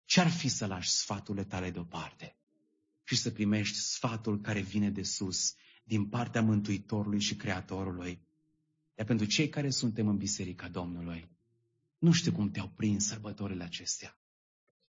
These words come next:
Pe mulți poate ne-au prins în anumite situații delicate, dificile, de boală, de sănătate, în familie, financiare și așa mai departe, chestiuni foarte grele.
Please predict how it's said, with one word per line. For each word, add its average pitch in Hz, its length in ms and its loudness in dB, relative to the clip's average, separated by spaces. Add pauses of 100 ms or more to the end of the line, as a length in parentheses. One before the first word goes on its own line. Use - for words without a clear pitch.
(160)
Pe 120 100 2
mulți 143 300 6
poate 127 220 0
ne-au 107 200 2
prins 107 360 2
în 110 60 0
anumite 101 360 0
situații 101 600 -2
delicate, 95 720 -6
dificile, 87 800 -6 (600)
de 107 160 -6
boală, 101 720 -2 (460)
de - 60 -16
sănătate, 110 960 0 (400)
în 131 160 6
familie, 110 880 4 (480)
financiare 127 760 6
și 107 80 0
așa 120 160 4
mai 117 180 6
departe, 107 520 0
chestiuni 123 420 4
foarte 127 500 2
grele. 101 520 0